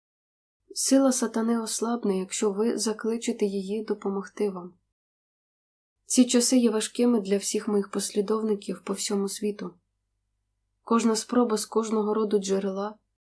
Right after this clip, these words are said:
друзів, сім'ї та колег буде зроблена через діяльність шахрая,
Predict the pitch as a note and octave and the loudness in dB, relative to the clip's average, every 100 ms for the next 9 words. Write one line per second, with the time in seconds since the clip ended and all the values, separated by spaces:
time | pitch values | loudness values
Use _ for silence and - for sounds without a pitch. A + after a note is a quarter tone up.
0 | _ _ _ G3+ A3 A#3 A3+ A3+ - - | _ _ _ 0 4 4 2 0 -4 -10
1 | - G#3 G3 G3 A3+ - G3 G3+ G3+ A3 | -2 0 0 -2 -4 -6 -4 -2 -2 -2
2 | - - _ _ _ _ _ - A#3 A#3 | -6 -16 _ _ _ _ _ 2 4 4
3 | A3+ A#3 A3+ G#3+ F#3 F#3+ - G#3+ G#3 G#3 | 4 2 2 2 2 -2 -6 -2 -2 -2
4 | - G3+ G#3 A3 G#3 F#3+ - - - G3 | -4 -2 0 0 0 0 -4 -8 -6 -6
5 | - G3 F#3+ G#3 | -2 -2 -2 -4